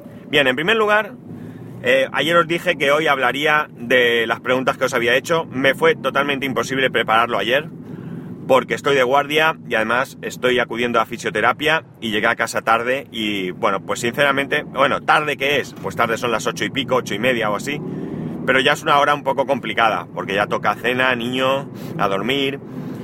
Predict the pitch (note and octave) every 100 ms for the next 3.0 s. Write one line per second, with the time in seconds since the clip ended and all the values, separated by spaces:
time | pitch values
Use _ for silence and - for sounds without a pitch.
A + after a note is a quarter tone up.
0 | - - - - - - D3+ D3+ C#3+ D3
1 | D3+ E3 D3 C#3+ C3 B2 B2 C#3 C#3+ C#3+
2 | B2 A2 G2+ G2+ A2+ B2 - E2+ E2 E2+